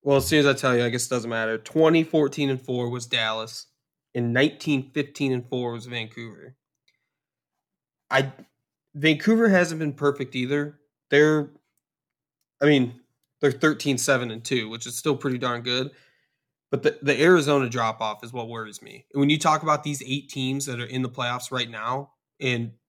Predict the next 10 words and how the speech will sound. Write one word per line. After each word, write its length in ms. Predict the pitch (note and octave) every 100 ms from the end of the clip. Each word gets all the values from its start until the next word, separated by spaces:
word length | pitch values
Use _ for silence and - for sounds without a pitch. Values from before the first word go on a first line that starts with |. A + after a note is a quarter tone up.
| _ _ -
having 280 | C#3 B2+ B2+
it 120 | B2
be 120 | B2+
a 40 |
fun 240 | A#2+ B2+ B2
playoff, 400 | B2 B2 C3+ C#3+ _ _ _ _ _ - _ _ _ _ _ -
I 140 | C#3+
was 180 | D#3+ D3
sold 420 | - D#3 D#3
a, 60 | E3